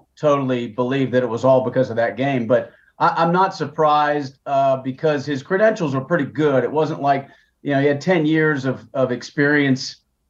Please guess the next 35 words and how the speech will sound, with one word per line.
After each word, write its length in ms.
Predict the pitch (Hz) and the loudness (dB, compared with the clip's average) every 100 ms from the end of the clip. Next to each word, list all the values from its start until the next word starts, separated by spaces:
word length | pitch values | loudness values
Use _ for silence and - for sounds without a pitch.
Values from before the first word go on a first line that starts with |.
| _ 123 | _ -2
uh, 500 | 120 117 113 117 - | 0 2 2 0 0
at 140 | 135 131 | 0 2
a 60 | |
Division 440 | 117 139 139 135 131 | 0 0 2 2 4
One, 320 | 139 139 131 | 4 4 4
U 120 | 135 | 2
tep 300 | 135 139 - | 2 0 0
and 100 | 110 | -6
Fresno 380 | 147 135 131 127 | -2 -2 0 -4
State. 480 | - 139 135 131 131 | -2 0 0 0 -4
The 100 | 127 | -6
record 360 | 175 175 165 | 0 0 2
wasn't 280 | 147 135 120 | 0 0 0
great, 300 | 131 135 135 | 0 0 0
but 100 | 143 | -4
he 60 | 156 | -4
was 140 | 135 | -2
rebuilding, 640 | 147 131 131 131 131 127 - _ _ _ - | -2 0 2 2 2 0 -6 _ _ _ -6
uh, 320 | 120 123 120 | 0 0 0
knows 260 | 135 156 143 | 4 4 2
the 80 | 143 | 0
landscape, 680 | 139 143 131 - 139 139 131 | 0 0 -2 -2 -2 -2 -6
recruited 600 | - 160 151 139 131 123 _ - | -4 0 2 0 -2 -10 _ -2
with 240 | 143 135 | -2 0
Rick 240 | 143 139 143 | 0 0 2
Barnes, 600 | 135 135 131 131 - - - - - | 4 4 4 2 0 -12 -18 -20 -6
went 180 | 135 135 | -4 -2
to 40 | |
the 140 | 135 | 0
Final 280 | 147 143 135 | 2 2 2
Four 200 | 151 139 | 0 -2
with 100 | 131 | 0
Rick 220 | 131 131 | 0 -2
Barnes. 360 | 131 127 123 - | -2 -2 -2 -2
So 260 | 127 120 | 0 0